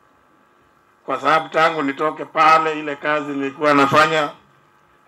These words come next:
siku hizi kazi yangu ni huko nyuma. But kwa sababu tu-, leo tumekuja kuongea mambo ya elimu, na kuna wanafunzi waliniambia hao ndio,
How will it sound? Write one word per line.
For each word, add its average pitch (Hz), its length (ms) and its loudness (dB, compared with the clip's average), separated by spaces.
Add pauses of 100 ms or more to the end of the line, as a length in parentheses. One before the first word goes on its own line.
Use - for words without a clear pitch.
(340)
siku - 220 -14
hizi 151 240 -4
kazi 131 280 -4
yangu 143 380 2
ni 120 260 -14
huko 127 300 -12
nyuma. 120 400 -8 (3250)
But 147 140 -4 (300)
kwa 165 120 -6
sababu 196 320 -2
tu-, 170 320 -4
leo 190 200 4
tumekuja 170 480 -2
kuongea 151 400 -2
mambo 160 280 2
ya 143 80 4
elimu, 139 480 -2 (1900)
na 139 100 -6
kuna 160 320 -4
wanafunzi 156 520 -2
waliniambia 151 680 -2
hao 165 300 2
ndio, 143 760 -8